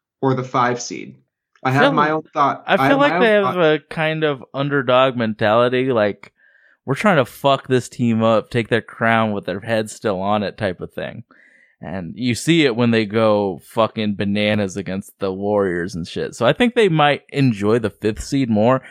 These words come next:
Speaker 2: 'cause there's that narrative of when, you know, they're, they're the lesser of two teams when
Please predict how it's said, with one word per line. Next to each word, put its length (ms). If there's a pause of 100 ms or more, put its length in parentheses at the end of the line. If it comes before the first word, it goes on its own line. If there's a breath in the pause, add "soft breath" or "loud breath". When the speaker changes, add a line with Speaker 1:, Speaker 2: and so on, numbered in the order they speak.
(320 loud breath)
Speaker 2:
'cause 140
there's 240
that 180
narrative 680
of 160 (160)
when, 300
you 160
know, 320
they're, 260 (320 soft breath)
they're 220
the 180
lesser 480
of 240
two 200
teams 540
when 280